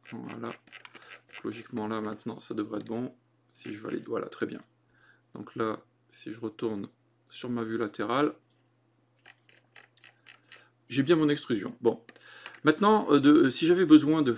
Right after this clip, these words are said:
créer de cette extrusion-là, euh, en faire une famille, pour pouvoir le répliquer sur, euh, les différentes vues,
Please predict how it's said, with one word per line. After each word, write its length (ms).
créer 500
de 160
cette 320
extrusion-là, 920
euh, 240
en 120
faire 280
une 80
famille, 600
pour 140
pouvoir 320
le 140
répliquer 1040
sur, 540
euh, 340
les 120
différentes 500
vues, 320